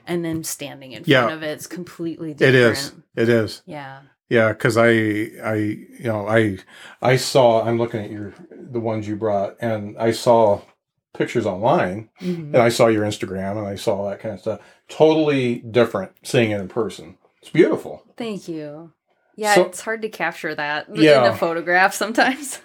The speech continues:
Speaker 1: <laughs>
Speaker 2: Before I forget, another one of your, another one of your paintings that just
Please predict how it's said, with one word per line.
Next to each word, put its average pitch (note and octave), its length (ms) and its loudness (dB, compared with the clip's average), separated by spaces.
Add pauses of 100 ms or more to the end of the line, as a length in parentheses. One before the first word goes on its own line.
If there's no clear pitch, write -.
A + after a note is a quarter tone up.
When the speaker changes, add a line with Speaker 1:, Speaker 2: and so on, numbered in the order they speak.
(140)
Speaker 1:
<laughs> - 220 -16
Speaker 2:
Before D#3+ 400 4
I A#3 60 4
forget, B2+ 480 2
another A#2 320 2
one D#3+ 180 -2
of C3+ 60 -2
your, A2+ 840 0
another A#2+ 280 2
one C#3+ 160 2
of A#2 60 4
your A#2 160 2
paintings G#2 600 -4
that G#2+ 160 0
just A2 460 -6